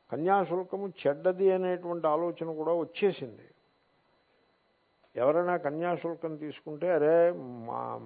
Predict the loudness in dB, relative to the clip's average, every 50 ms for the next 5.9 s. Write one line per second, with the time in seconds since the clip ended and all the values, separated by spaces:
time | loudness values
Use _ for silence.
0 | -14 -14 -14 -12 -12 -10 -6 0 2 4 4 4 4 4 2 2 0 -2 -4 -4
1 | -4 -2 -2 -2 -2 -2 -4 -10 -10 -8 -8 -8 -8 -8 -6 -6 -6 -6 -8 -10
2 | -8 -8 -10 -10 -10 -12 -12 -10 -8 -6 -4 -2 -2 -2 -2 -2 -4 -2 0 2
3 | 2 2 2 0 -2 -4 -8 -10 -14 _ _ _ _ _ _ _ _ _ _ _
4 | _ _ -10 -2 0 2 2 2 2 0 -2 0 2 2 2 2 2 0 -2 -4
5 | -4 -8 -10 -10 -10 -12 -12 -12 -14 -14 -14 -18 -20 _ _ -20 _ _